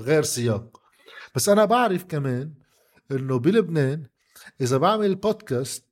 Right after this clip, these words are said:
مع حيالله حدا من أبواق أحد الأحزاب التقليدية القائمة،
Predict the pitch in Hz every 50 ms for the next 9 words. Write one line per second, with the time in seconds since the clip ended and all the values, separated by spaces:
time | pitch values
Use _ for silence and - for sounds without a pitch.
0 | _ _ 139 131 135 139 139 143 139 131 120 - - 156 160 175 220 247 233 220
1 | 208 180 165 156 147 - - - 190 196 - 180 175 170 160 156 151 131 151 151
2 | 139 135 143 156 180 185 190 185 180 185 - _ - - _ - 156 - - 160
3 | 156 151 147 143 135 143 120 113 120 117 127 117 127 - - - _ _ _ _
4 | _ _ _ 135 123 - - 156 151 - 156 147 143 135 147 143 127 127 123 123
5 | - - 120 113 113 107 104 117 127